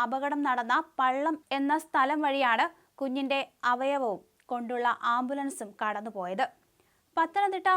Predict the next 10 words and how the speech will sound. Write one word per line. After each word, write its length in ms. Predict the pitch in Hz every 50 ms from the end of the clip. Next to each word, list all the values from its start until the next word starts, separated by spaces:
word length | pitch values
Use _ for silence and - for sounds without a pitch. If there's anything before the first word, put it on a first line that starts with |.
| 320
മല്ലപ്പള്ളി 480 | 320 302 277 285 302 - 320 302 311 330 330
സ്വദേശികളുടെ 720 | 330 311 277 240 247 262 277 - 294 269 269 269 269 254 262 254
കുഞ്ഞ് 320 | - 262 254 247 247 254 254 254 - - 240 247
ആലിൻ 300 | 240 254 262 285 294 285 302 -
ഷെറിൻ 340 | - - 262 254 247 254 226 - _ - 220 233
അബ്രാഹമിന് 580 | 214 202 240 240 240 - 247 240 233 226 311 349 349 - - - _ _ - 262
ഒരു 140 | 254 254 269 262 233 - - 240 254 254
റോഡ് 280 | 262 269 285 302 320 302
അപകടത്തെ 460 | 247 254 247 254 247 247 - 262 262 262
തുടർന്നാണ് 540 | 254 240 233 233 226 240 247 220 214 208 190